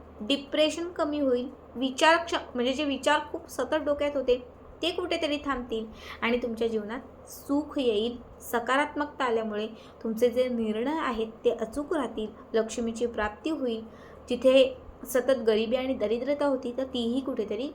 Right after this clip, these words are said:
कमी होईल. त्याच्यानंतरची दुसरी वस्तू, रात्री खूप भीती वाटते, दचकून उठल्यासारखं होते, काहीतरी पीडा आहे, शत्रुबाधा आहे, काही त्रास आहे,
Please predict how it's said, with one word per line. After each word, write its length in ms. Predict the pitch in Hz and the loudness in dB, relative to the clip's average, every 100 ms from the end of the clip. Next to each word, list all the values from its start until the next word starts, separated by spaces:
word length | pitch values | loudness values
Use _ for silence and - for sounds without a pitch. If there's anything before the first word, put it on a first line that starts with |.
| - | 2
कमी 200 | 247 226 | 2 2
होईल. 260 | 196 175 - - - - - - - - | -2 -6 -8 -14 -20 -18 -18 -18 2 8
त्याच्यानंतरची 720 | 330 381 381 370 330 330 294 - 262 | 10 10 6 6 2 2 -4 -4 -2
दुसरी 300 | 269 285 269 | 0 2 2
वस्तू, 300 | 196 - - - - - - 254 | 0 -2 -12 -14 -18 -20 -4 4
रात्री 320 | 262 269 311 | 4 4 -2
खूप 120 | 320 269 | 0 2
भीती 280 | 294 285 | 2 2
वाटते, 400 | 311 277 - 214 | 2 2 0 -2
दचकून 440 | 202 226 226 285 277 | 0 -2 -2 -4 -2
उठल्यासारखं 480 | 262 254 240 233 233 | -2 -2 -2 -2 -2
होते, 480 | 214 202 202 190 - | -4 -2 -2 -2 -4
काहीतरी 280 | 208 214 240 | -6 -4 -6
पीडा 320 | 233 233 226 | -2 0 2
आहे, 360 | 226 220 202 - - | 2 2 -2 -4 -10
शत्रुबाधा 560 | - 208 233 226 214 202 | -10 -2 0 0 -2 -4
आहे, 180 | 202 196 - - - - | -6 -8 -12 -18 -16 -8
काही 120 | 202 | -6
त्रास 320 | 196 202 226 269 | -2 -2 -2 -2
आहे, 200 | 214 | -8